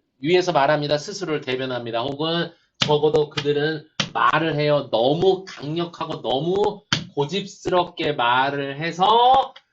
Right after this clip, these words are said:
편견에 사로잡힌 인간들이 뭐 할 수 없다. 그들을 silence, 침묵을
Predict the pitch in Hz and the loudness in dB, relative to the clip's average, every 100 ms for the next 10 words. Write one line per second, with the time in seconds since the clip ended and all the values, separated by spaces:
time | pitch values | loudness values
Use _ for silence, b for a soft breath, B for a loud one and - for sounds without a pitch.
0 | _ _ 269 294 277 254 247 233 220 214 | _ _ -6 -6 -6 -4 0 0 0 -2
1 | 226 226 220 196 - - 180 - 160 185 | 0 2 2 -2 -6 -6 -6 -4 -2 0
2 | 190 190 185 185 175 165 160 202 254 277 | 0 0 0 0 -2 -4 -2 0 0 0
3 | 277 _ _ - - - - _ _ - | -4 _ _ -10 -10 -10 -20 _ _ 0
4 | 175 208 233 226 196 190 - 190 190 196 | 2 4 2 2 -4 -4 -4 0 2 4
5 | 233 240 - _ - - - 233 269 262 | 2 -2 -10 _ -20 -4 0 2 2 2
6 | 226 180 - 123 - _ _ _ - - | 0 -2 -6 -8 -8 _ _ _ -6 -2
7 | 330 302 294 285 269 254 269 320 302 | 0 2 0 2 2 2 4 2 2